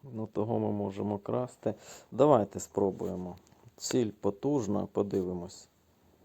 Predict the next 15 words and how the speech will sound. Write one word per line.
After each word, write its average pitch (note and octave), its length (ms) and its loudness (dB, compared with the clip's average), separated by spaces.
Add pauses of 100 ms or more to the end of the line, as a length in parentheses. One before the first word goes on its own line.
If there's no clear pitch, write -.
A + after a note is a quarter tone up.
(3500)
Так, - 280 -10
є G#2 180 0
дві A#2 200 -2
трієчки A2 540 -2
фіолів. A#2 600 2 (2000)
Обережно F#2 800 0
прокинути F2+ 760 -6
ось F#2+ 240 -6
так. B2+ 420 -2 (1200)
Ну, A2 200 -6
це - 240 -4
не G2 160 2
зовсім F#2 500 -4
обережно G2+ 640 0
вийшло. F2 520 -6